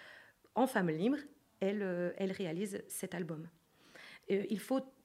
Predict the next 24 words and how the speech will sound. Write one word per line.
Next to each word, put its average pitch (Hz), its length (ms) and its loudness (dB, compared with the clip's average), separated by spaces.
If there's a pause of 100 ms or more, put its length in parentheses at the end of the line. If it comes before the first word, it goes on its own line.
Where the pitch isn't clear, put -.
(360)
également, 208 680 6 (480)
euh, 170 140 -2 (280)
euh, 175 120 0
garder 185 320 0
en 156 80 -2
tête 262 420 -4
l'époque 180 540 -2 (400)
à 180 100 -2
laquelle, 170 520 0
euh, 156 320 -4
Séverine 180 360 -4
réalise 180 320 -4
cet - 200 -6
album, 175 440 -2 (400)
puisqu'elle 196 340 0
est, 196 160 0 (240)
elle 196 140 2
aussi, 185 200 0
à 277 40 6
la 254 80 4
fin 190 120 -2
de 180 60 -6
sa 175 140 -4
vie. 151 240 -10